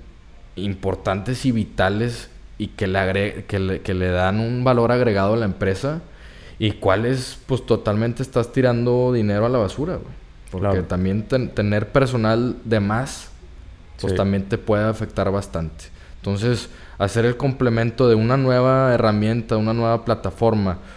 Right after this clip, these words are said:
Speaker 1: con una, con un buen personal, pues, es definitivo que, que la sacas del parque. <laughs>
Speaker 2: A huevo. Oye, bueno,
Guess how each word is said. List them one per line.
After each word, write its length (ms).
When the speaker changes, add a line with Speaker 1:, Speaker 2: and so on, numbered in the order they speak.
Speaker 1:
con 200
una, 640
con 160
un 180
buen 180
personal, 680
pues, 160
es 220
definitivo 760
que, 380
que 80
la 140
sacas 320
del 100
parque. 380
<laughs> 320
Speaker 2:
A 60
huevo. 520
Oye, 520
bueno, 400